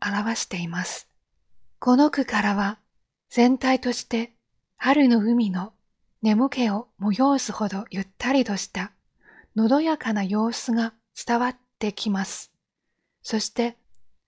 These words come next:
それを眺めている作者の恍惚とした姿も、映し出されてきます。忙しい日々を過ごしている中でも、時には立ち止まって空を見上げたり、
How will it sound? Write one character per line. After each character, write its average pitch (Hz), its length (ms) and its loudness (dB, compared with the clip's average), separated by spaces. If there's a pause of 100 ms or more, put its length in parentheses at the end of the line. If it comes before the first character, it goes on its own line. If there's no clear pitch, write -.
そ 262 240 4
れ 320 160 0
を 302 100 2
眺 254 320 2
め 311 120 2
て 254 140 0
い 208 140 2
る 233 140 2
作 - 260 -6
者 226 160 -2
の 208 160 0
恍 233 300 0
惚 254 280 -4
と 233 120 0
し - 120 -6
た 262 140 0
姿 247 540 -4
も、 175 220 -10 (760)
映 202 300 0
し - 160 -4
出 247 160 0
さ 285 160 -2
れ 262 100 0
て - 180 -16
き - 140 -10
ま 180 160 -4
す。 - 260 -8 (1040)
忙 269 400 0
し 269 320 0
い 226 40 0
日 247 200 -6 (140)
々 202 100 -2
を - 20 -4
過 - 140 -8
ご 220 140 0
し - 140 -6
て 220 180 -4
い 208 120 0
る 220 140 0
中 233 240 -2
で 196 160 -4
も、 185 280 -4 (420)
時 233 260 -4
に 302 200 -2
は 185 200 -8 (260)
立 208 220 -8
ち - 20 -4
止 220 100 0
ま 240 100 0
っ - 80 -10
て - 340 -12 (400)
空 254 300 0
を 190 100 -2
見 180 180 -4
上 196 60 -4
げ 190 120 -6
た 185 180 -6
り、 180 200 -10